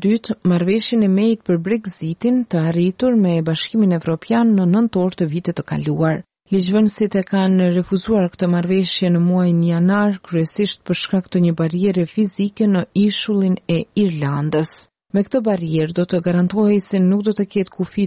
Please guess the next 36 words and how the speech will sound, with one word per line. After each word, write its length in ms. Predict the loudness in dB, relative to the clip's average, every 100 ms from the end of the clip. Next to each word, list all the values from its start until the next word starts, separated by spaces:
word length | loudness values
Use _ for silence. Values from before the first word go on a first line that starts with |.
| -2
të 60 |
fortë 460 | -4 -2 -2 0 0
midis 380 | 0 0 -2 -6 -4
Republikës 680 | -2 -2 -2 -2 -2 -2 -2
së 140 | 0 0
Irlandës, 800 | 0 0 0 2 2 0 -2 -4
e 80 | -4
cila 240 | -2 -2 -2
është 160 | -2
anëtare 420 | -2 0 0 2 2
e 60 | 0
B 140 | 2 2 2
E-s, 240 | 0 -8 -14 -20 -20 -20 -12
dhe 140 | -2 0 2
Irlandës 560 | 0 2 2 2 0
Veriore, 600 | 0 0 2 2 2 0 -2
e 20 |
cila 300 | -2 -2 -2
është 160 | -2 -2
pjesë 320 | 0 0 -2
e 20 | -2
Mbretërisë 480 | -2 -4 -2 -4 -2
së 100 | -4 -2
Bashkuar, 720 | -2 -4 -4 -2 0 0 -4 -6 -4
edhe 240 | 0 2 2
nëse 340 | 0 0 0 2
nuk 320 | 2 0 0
ka 80 | 0
marrëveshje 640 | 0 0 0 0 -2 -4
për 180 | -2 -6 -4
tregtinë 600 | -4 -4 -2 2 2 0
dhe 140 | 0 -4
sigurinë. 680 | -4 -6 -2 -2 0 -2 -4 -10 _ -20 -18 -16
Sipas 560 | -8 -4 -2 -4 -6 -12 -14 -10
kësaj 320 | -4 -2 -2
politike, 680 | -2 -2 -2 -4 -2 -2